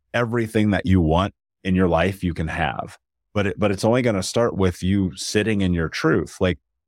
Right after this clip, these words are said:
I imagine at some point, Sean, and here's what I, I think about a lot. There is, there is some dark energy that I think is really powerful. Like, there is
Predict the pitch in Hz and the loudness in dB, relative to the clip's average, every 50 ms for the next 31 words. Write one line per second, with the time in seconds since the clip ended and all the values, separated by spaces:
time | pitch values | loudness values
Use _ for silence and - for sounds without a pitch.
0 | _ _ - - 131 131 127 120 123 147 165 190 160 143 120 101 - - - 135 | _ _ -2 0 0 0 0 0 -2 -2 -2 -2 -4 -6 -6 -6 -8 -4 -2 0
1 | 131 160 160 - - 110 98 - - - - 101 92 90 85 95 104 95 - - | 0 0 0 0 0 0 0 -2 -4 -6 -2 -2 0 0 0 -2 -4 -6 -8 -8
2 | - - 147 156 180 170 143 113 104 98 92 87 - - 95 101 - 113 104 - | -2 0 0 0 2 2 2 2 2 0 0 -2 -4 -4 -6 -2 0 0 0 0
3 | 95 92 90 85 80 78 90 90 82 - - 87 113 147 170 156 - - _ _ | 0 0 0 0 0 0 2 2 2 0 0 0 2 2 2 0 -4 -8 _ _
4 | _ _ _ _ _ _ _ _ 113 123 139 165 190 185 - 156 127 113 123 113 | _ _ _ _ _ _ _ _ 0 2 2 2 2 0 2 2 2 4 4 2
5 | 117 117 - - - 95 95 104 120 110 117 127 123 120 - _ _ _ _ _ | 2 2 0 -2 -2 0 0 0 0 0 0 0 0 0 -2 _ _ _ _ _
6 | _ _ - 101 98 101 101 101 - 110 104 85 98 90 82 87 90 101 104 95 | _ _ -2 0 0 0 -2 -2 -2 -4 -2 -2 -2 -4 -4 -2 0 2 2 0
7 | 90 - - 90 87 80 78 92 - - - - - - 90 90 - - 101 107 | 0 0 -2 0 0 0 -2 -4 -8 -8 -8 -6 -6 -6 -6 -6 -6 -2 0 2
8 | 120 123 120 107 - | 4 4 2 2 -2